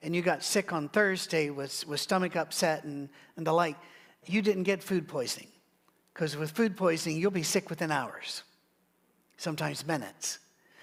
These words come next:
You might have picked up a virus, but even a virus is normally gonna show up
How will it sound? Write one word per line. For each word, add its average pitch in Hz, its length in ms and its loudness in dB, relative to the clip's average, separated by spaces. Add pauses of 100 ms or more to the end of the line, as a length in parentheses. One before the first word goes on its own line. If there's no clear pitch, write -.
(300)
You 185 140 2
might 208 180 4
have 220 100 -2
picked 208 220 2
up 175 140 2
a 156 40 0
virus, 190 520 2
but 170 200 -2
even 196 200 2
a 226 60 4
virus 208 440 2
is 143 140 -2
normally 170 320 2
gonna 202 160 0
show 185 320 2
up 147 300 0